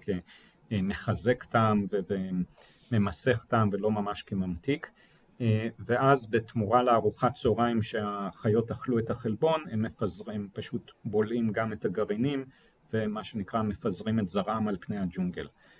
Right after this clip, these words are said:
החלבונים האלה הם נהדרים, הבעיה היחידה שהם לא מתאימים לשוק המזון הגדול, כי הם לא יציבים, הם מאוד מאוד יקרים,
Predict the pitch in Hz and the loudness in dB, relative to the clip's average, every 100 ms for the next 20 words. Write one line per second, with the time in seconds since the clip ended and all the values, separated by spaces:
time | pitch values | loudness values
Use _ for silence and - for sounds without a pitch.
0 | _ - 110 131 110 131 170 156 147 143 | _ -6 0 2 4 8 10 10 8 6
1 | 131 123 113 117 170 156 117 120 131 135 | 6 4 6 6 6 6 4 2 2 0
2 | - 107 143 143 139 - - - - - | 0 2 4 4 4 0 -20 -20 -12 -4
3 | 123 113 131 135 - 131 127 110 - - | 2 4 6 6 2 0 0 -2 -6 -2
4 | 120 107 120 113 104 98 107 104 - 110 | 2 2 2 2 2 2 4 2 -2 -6
5 | 101 104 120 135 - 117 92 117 151 170 | -4 4 6 6 4 -2 0 2 2 0
6 | _ _ _ - _ - 110 107 113 - | _ _ _ -20 _ -6 -2 -2 -4 -8
7 | - 120 139 139 139 113 117 117 110 104 | -4 -2 6 8 8 6 0 -2 -4 -4
8 | - 92 123 151 | -4 0 2 2